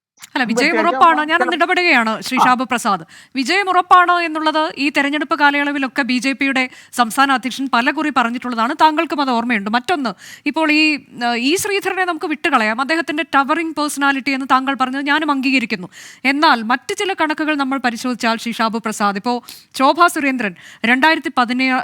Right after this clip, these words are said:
Speaker 1: പതിനാറിൽ അവർ ഇരുപത്തിയൊൻപത് ദശാംശം പൂജ്യം എട്ട് ശതമാനം വോട്ട് വിഹിതം ഉണ്ടാക്കിയ നേതാവാണവർ. അതിനു മുൻപ് രണ്ടായിരത്തി പതിനൊന്നിൽ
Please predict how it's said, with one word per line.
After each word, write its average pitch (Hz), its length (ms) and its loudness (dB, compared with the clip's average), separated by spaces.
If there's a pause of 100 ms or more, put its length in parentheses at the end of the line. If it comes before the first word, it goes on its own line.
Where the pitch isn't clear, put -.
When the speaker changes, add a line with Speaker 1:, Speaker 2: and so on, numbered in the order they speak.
(140)
Speaker 1:
പതിനാറിൽ 285 460 2
അവർ 254 180 -2 (440)
ഇരുപത്തിയൊൻപത് 339 800 -2
ദശാംശം 302 440 -2
പൂജ്യം 294 480 -2
എട്ട് 330 180 -4
ശതമാനം 277 540 0
വോട്ട് 254 300 -4
വിഹിതം 269 460 -2
ഉണ്ടാക്കിയ 247 560 0 (460)
നേതാവാണവർ. 254 720 2
അതിനു 269 260 0
മുൻപ് 302 320 -2
രണ്ടായിരത്തി 254 420 0
പതിനൊന്നിൽ 294 380 0